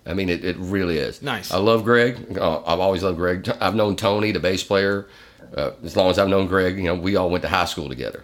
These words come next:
Speaker 2: Right.
Speaker 1: Uh, literally, like, freshman year of high school.
Speaker 2: It's twice.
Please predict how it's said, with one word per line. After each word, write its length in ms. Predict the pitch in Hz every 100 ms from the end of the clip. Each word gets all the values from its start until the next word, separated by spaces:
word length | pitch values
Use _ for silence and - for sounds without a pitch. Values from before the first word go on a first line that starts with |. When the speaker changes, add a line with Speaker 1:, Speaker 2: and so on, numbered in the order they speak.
| -
Speaker 2:
Right. 280 | 120 101 - _ -
Speaker 1:
Uh, 220 | 78 67 -
literally, 400 | - 92 78 69
like, 220 | 67 71 - - _ - _ _
freshman 580 | - 90 80 85 82 80
year 220 | 82 76
of 40 |
high 140 | 73 76
school. 340 | - 55 - -
Speaker 2:
It's 160 | -
twice. 360 | - 120 113